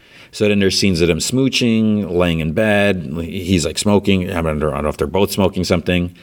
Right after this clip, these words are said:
Then Mason's like, "You can't lie when you're undercover.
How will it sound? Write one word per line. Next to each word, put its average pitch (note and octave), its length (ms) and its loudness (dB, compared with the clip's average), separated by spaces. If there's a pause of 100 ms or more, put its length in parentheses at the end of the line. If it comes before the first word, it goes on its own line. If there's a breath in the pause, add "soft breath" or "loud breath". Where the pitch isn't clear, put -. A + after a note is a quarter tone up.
(400 loud breath)
Then G2+ 120 2
Mason's F#2+ 360 2
like, F2 260 0 (140)
"You F#2+ 120 0
can't A#2+ 300 0
lie F2+ 240 2
when E2+ 160 2
you're E2 140 0
undercover. D2+ 500 -4